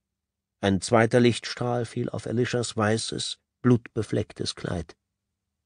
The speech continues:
Ein Officer ergriff ihre Arme und hielt sie ins Licht. An Elishas Handgelenken befanden sich tiefe Schnitte,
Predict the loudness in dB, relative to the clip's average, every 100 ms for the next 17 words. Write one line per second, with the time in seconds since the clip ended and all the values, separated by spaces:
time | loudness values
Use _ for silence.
0 | _ _ 2 4 4 2 0 0 0 -2
1 | -2 -2 0 0 2 2 0 -2 -4 -2
2 | -4 -4 -4 -6 -10 -20 _ _ _ _
3 | _ _ 2 4 4 4 4 2 4 2
4 | 4 2 4 2 0 0 0 -2 -2 -2
5 | -2 -6 -6 -4 -4 -6 -4 -6 -6 -10